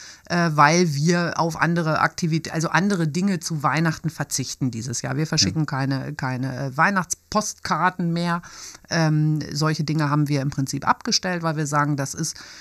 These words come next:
Speaker 1: ja, aus unserer Sicht, das ist natürlich toll, wenn man eine Weihnachtspostkarte kriegt, aber wir wollten da einfach was anderes machen und
Speaker 2: Mhm.
Speaker 1: wir haben jetzt gesagt, wir, wir spenden drei Organisationen je fünfhundert Euro. Das eine ist tatsächlich die, die Weihnachtsfeier für Bedürftige, die das, äh, Rote Kreuz jedes Jahr,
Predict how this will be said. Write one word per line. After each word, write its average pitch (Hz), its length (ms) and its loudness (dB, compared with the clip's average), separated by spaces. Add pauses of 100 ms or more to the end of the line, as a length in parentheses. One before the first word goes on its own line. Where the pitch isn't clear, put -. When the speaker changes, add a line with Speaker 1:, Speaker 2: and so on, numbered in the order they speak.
(400)
Speaker 1:
ja, 165 240 6
aus 160 160 -2
unserer 180 260 2
Sicht, 160 100 0
das 156 120 0
ist 170 60 0
natürlich 156 260 -2
toll, 226 260 -2
wenn 196 80 0
man 165 120 4
eine 143 100 2
Weihnachtspostkarte 175 800 2
kriegt, 165 260 -4
aber 151 160 0
wir 147 160 0
wollten 147 420 0
da 127 220 2
einfach 139 260 -2
was 123 140 -4
anderes 220 400 0
machen 185 300 2
und 185 80 4
Speaker 2:
Mhm. 156 40 2
Speaker 1:
wir 165 80 4
haben 156 120 4
jetzt - 180 -4
gesagt, 139 260 -4
wir, 143 220 -4
wir 151 120 0
spenden 147 320 0
drei 139 360 0
Organisationen 139 800 -2
je 139 100 -4
fünfhundert 135 480 -4
Euro. 196 300 -2
Das 156 180 -2
eine 175 300 2
ist 160 180 -4
tatsächlich 160 500 -2
die, 147 240 0
die 143 140 -4
Weihnachtsfeier 165 600 0
für 170 140 -4
Bedürftige, 196 600 -4
die 165 120 -8
das, 160 240 -4
äh, - 100 -4
Rote 156 300 -4
Kreuz - 480 -4
jedes 196 360 -2
Jahr, 202 300 -2